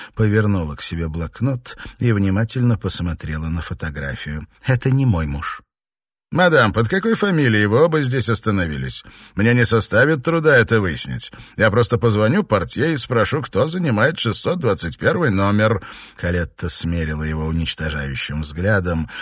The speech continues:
и проговорила высоким, по-детски срывающимся голосом: «Вас это никоим образом не касается».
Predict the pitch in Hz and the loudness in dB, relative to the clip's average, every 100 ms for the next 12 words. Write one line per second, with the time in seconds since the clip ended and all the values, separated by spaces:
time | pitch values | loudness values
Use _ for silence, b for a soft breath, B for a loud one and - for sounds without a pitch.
0 | B - 107 98 92 95 98 98 85 80 | B -2 -2 0 -2 0 0 0 -2 -4
1 | 80 76 - 104 - 85 78 B B 98 | -4 -6 -4 -6 -4 -4 -4 B B -2
2 | 90 80 76 - 78 85 85 80 76 - | -2 -2 -6 -6 -6 -6 -4 -4 -4 -6
3 | 78 - 80 78 82 73 71 82 82 - | -6 -6 -6 -6 -6 -4 -6 -4 -4 -6
4 | B B 123 143 139 - 127 135 120 120 | B B 0 2 2 0 0 2 4 4
5 | - 180 190 135 90 92 139 131 170 175 | 0 -2 0 2 0 0 -2 -2 -2 -2
6 | - 175 - 185 165 87 - - 76 | -2 -4 -2 -2 -2 -2 -4 -2 -4